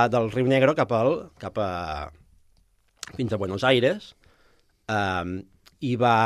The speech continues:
Bueno, aquí veiem molt el món dels indis, també. Eh, i és una època que encara no hi ha... Els hispans no s'han imposat als indis encara, encara hi ha bastantes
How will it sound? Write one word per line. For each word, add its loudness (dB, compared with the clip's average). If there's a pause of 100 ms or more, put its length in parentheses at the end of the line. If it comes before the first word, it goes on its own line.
(1800)
Bueno, -4
aquí -2
veiem 4
molt 6
el 2
món 2
dels -2
indis, -6
també. -8 (680)
Eh, -4 (200)
i -6
és -4
una 0
època 0
que -8
encara -4
no 0
hi -2
ha... -2 (640)
Els -4
hispans 0
no -2
s'han -2 (340)
imposat -4
als -2
indis 0
encara, -10
encara -8
hi -4
ha -2 (420)
bastantes 0